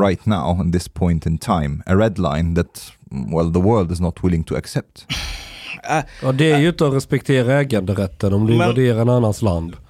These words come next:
Speaker 2: nummer ett, så här, om vi tänker oss de människorna som, alltså de länder som är med på de här sanktionerna, så är det så att i hela Europa, förutom typ två länder på Balkan och Vitryssland, eh, Serbia stronk,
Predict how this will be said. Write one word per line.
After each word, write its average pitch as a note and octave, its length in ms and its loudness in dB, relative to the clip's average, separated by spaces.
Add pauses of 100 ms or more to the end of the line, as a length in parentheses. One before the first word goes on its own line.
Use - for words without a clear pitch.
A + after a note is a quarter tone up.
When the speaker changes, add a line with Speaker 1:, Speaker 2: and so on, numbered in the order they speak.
Speaker 2:
nummer G3+ 500 4
ett, A#2+ 200 2
så - 200 -6
här, F#2+ 140 2
om C3+ 120 2
vi D3+ 80 0
tänker F#3+ 380 0
oss C#3+ 220 -2
de C3 240 2
människorna B2+ 520 0
som, B2 220 0
alltså A#2+ 300 0
de C3 180 2
länder D3+ 360 2
som - 200 -2
är C3+ 40 6
med F#3+ 400 2
på D#3 80 0
de B2+ 100 2
här A2+ 120 0
sanktionerna, C#3+ 840 0 (320)
så - 160 -2
är B2 80 2
det A#2+ 80 2
så A2 200 -2
att G#2+ 120 -2
i B2+ 60 2
hela F#3 380 2
Europa, B2+ 520 0
förutom B2 400 -2
typ - 240 -6
två B2+ 240 2
länder A2+ 300 2
på G2+ 100 -2
Balkan G2 760 0
och F#2 100 0
Vitryssland, - 800 -2
eh, G#2 260 -2
Serbia D3 580 0
stronk, - 580 -8